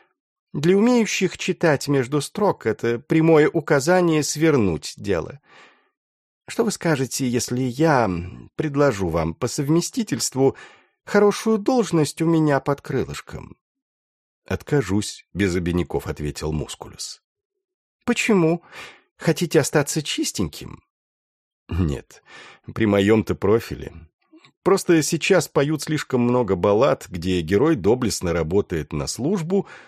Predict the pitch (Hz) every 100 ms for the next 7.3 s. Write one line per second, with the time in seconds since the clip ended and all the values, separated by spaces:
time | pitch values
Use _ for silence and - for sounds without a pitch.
0 | _ _ - 214 135 98 78 92 82 64
1 | - - - 76 - - _ _ _ _
2 | _ _ - 101 120 135 117 - 139 127
3 | - 92 80 - 85 78 69 71 67 80
4 | 73 73 65 - - _ _ _ _ _
5 | _ _ _ 190 196 180 160 151 139 -
6 | - - 175 190 - 139 117 98 95 78
7 | 90 104